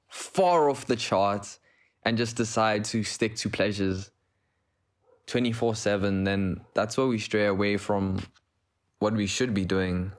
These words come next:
our purpose, like I talked about yesterday. And one thing people should try and incorporate, myself included, more is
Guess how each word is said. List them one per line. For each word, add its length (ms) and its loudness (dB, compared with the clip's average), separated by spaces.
our 160 2
purpose, 540 -2
like 200 0
I 60 0
talked 340 -6
about 240 0
yesterday. 560 -4
And 480 0
one 320 2
thing 520 0
people 380 0
should 220 -4
try 200 0
and 100 -2
incorporate, 680 -2
myself 680 -2
included, 440 -2
more 280 0
is 340 -2